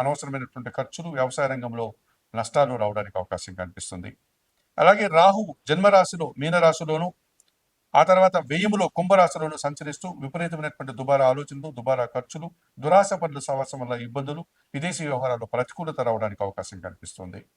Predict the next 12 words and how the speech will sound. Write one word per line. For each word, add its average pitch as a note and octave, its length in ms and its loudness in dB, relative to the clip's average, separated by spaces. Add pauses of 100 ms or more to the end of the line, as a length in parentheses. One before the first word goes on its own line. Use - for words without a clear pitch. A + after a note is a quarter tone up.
(440)
మరి C#3 160 0
రెండు B2+ 200 -4
వేల D#3 140 0
ఇరవై D3 320 -2
ఐదు C#3+ 280 -12 (680)
మే D3+ 180 -2
మాసానికి D3+ 560 -2
గాను F2+ 160 -10 (460)
ఈ C#3 100 -4
మీనరాశి D#3+ 540 2
వారు A2 200 -2
తప్పనిసరిగా C#3+ 500 -2